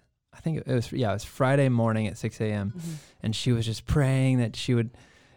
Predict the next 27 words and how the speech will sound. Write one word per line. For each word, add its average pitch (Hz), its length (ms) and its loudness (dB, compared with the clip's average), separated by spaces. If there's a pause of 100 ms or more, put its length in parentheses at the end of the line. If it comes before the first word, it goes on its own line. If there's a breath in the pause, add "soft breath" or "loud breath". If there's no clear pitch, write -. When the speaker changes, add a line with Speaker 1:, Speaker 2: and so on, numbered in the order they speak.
Speaker 1:
you 127 80 2
know, 120 100 4
have 120 300 2
it 113 80 2
naturally. 120 680 2
And 110 120 -2
so 117 160 0
we 113 100 2
were 107 60 2
trying 107 320 0
everything. 104 440 0
We 101 100 0
climbed, 120 460 2
she - 160 0
climbed 139 380 2
Jacob's 127 360 2
Ladder 113 320 4
here 113 160 4
in 110 120 2
Waco 110 300 2
six - 320 -4
times 107 680 -2
Speaker 2:
Heck 147 100 -10 (180)
yeah. 120 60 -4
Speaker 1:
and 101 360 0
had 110 200 0
some 98 300 -2